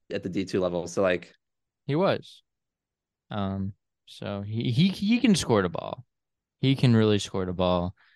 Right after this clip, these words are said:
Speaker 2: It's just, it, like, Sonoma State, like, wasn't, like, that good of a program. Um, uh, one, one thing that I need to react on live is Xavier Johnson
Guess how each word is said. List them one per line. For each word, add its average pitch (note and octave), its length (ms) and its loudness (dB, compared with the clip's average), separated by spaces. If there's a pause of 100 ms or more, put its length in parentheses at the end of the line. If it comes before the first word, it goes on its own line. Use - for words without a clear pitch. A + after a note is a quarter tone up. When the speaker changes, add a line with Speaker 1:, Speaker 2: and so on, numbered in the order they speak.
(440)
Speaker 2:
It's B2 140 2
just, A#2+ 140 2
it, C3+ 300 0
like, B2 280 2 (100)
Sonoma B2 400 2
State, A#2 240 0
like, G2+ 200 -4
wasn't, G2 480 -2
like, F#2 260 -4 (140)
that G2 300 0
good G#2 160 2
of A2 100 0
a G#2+ 60 0
program. A2 760 0 (440)
Um, F#2+ 440 -2 (1700)
uh, F#2+ 320 0
one, G#2 420 2
one A#2+ 540 2
thing G2+ 240 -4
that F#2+ 120 -4
I F#2+ 80 -2
need F#2 140 -2
to F#2 80 -4
react F#2 280 -2
on F#2 120 -2
live F#2 260 -2
is F#2 180 -6
Xavier A2+ 380 2
Johnson G2+ 440 -2